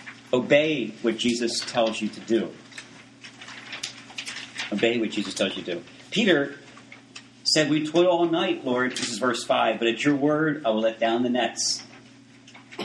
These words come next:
So Peter was willing to obey. I, I imagine, you know, like I said before, he, I don't know what he, he didn't seem to argue with Jesus. Don't know exactly the spirit of what he was saying and all that, <laughs> but he did say, "I'll do it."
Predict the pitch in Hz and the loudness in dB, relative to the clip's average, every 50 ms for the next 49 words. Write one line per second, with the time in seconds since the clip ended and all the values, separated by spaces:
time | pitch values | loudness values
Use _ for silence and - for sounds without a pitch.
0 | - - - - - - - - - 147 147 - - 285 294 294 208 175 151 - | -12 -14 -18 -20 -20 -14 -4 0 2 2 2 2 0 0 2 4 4 2 2 2
1 | 151 165 165 165 160 165 - 160 151 143 - 160 131 127 - - 117 - - 147 | 2 2 4 4 2 0 0 0 2 4 4 4 4 0 -2 -2 -4 -2 0 2
2 | 147 151 170 185 220 240 - 202 180 170 160 147 - 143 143 151 151 147 151 143 | 2 2 2 2 0 0 0 0 0 0 -2 -2 0 0 2 2 0 0 0 -2
3 | - - 147 131 - - 147 127 - 147 - - - 139 147 175 165 160 160 156 | -2 -2 -2 -4 -4 -2 -2 -2 -2 -4 -6 -4 -2 0 2 2 4 2 2 2
4 | 151 139 - 120 104 - - - - - - - - - - - - 202 202 - | 0 -2 -2 -4 -6 -6 -8 -12 -20 -20 -20 -20 -20 -20 -8 0 2 2 2 2
5 | - 190 175 - - - 117 131 139 139 156 147 151 147 - 151 156 156 156 175 | 2 2 2 2 2 2 2 2 2 2 0 0 0 -2 0 0 2 2 2 -2
6 | 185 185 - - - - - - - - - - - - - - 143 147 160 156 | -2 -2 -2 -6 -6 -8 -12 -20 -20 -20 -20 -20 -20 -4 2 4 4 4 4 4
7 | 151 147 143 131 143 135 143 143 151 151 135 123 - - - - - 147 151 160 | 2 2 0 0 0 0 0 0 -2 -2 -2 -2 -2 -2 -2 0 0 2 2 2
8 | 151 143 131 139 135 - 147 135 127 - - 151 143 147 160 156 156 151 151 156 | 0 -2 -4 -4 -4 -4 -2 -2 -2 0 2 2 2 2 0 -2 -2 -2 -2 -2
9 | 156 165 175 214 - 240 226 - - - 110 131 131 131 117 - 165 185 180 - | -2 -2 -2 -2 -2 -2 -4 -4 -2 2 2 2 2 2 0 2 2 2 2 0
10 | - - - - 160 156 156 156 147 139 147 156 147 135 165 170 147 139 - | -8 -4 0 2 2 2 2 0 0 0 -2 -2 0 2 0 2 0 -2 -6